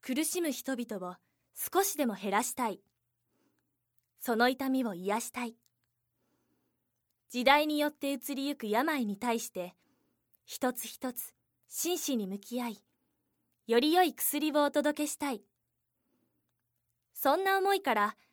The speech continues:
私たちキラ製薬は日々の研究を続けています。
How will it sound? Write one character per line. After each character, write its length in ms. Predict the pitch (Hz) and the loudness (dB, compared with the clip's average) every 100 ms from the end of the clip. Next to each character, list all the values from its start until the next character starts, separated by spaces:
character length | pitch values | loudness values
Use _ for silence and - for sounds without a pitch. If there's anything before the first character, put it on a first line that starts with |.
| _ _ _ - | _ _ _ -4
私 340 | 214 285 - | 4 4 4
た 100 | 247 | -4
ち 120 | 226 - | -6 -6
キ 140 | 220 | -2
ラ 120 | 240 | -2
製 220 | 277 302 | 0 0
薬 260 | 254 220 202 | -2 -4 -6
は 200 | 190 - _ - | -6 -8 _ -6
日 160 | 349 | 2
々 160 | 370 294 | 2 2
の 80 | 208 | 0
研 220 | 226 294 | 0 -2
究 260 | 311 311 302 | -2 -2 -2
を 40 | |
続 220 | 294 262 | -4 -6
け 100 | 294 | -6
て 120 | 294 | -4
い 80 | 277 | -2
ま 120 | 277 | -2
す。 200 | 294 - | -4 -8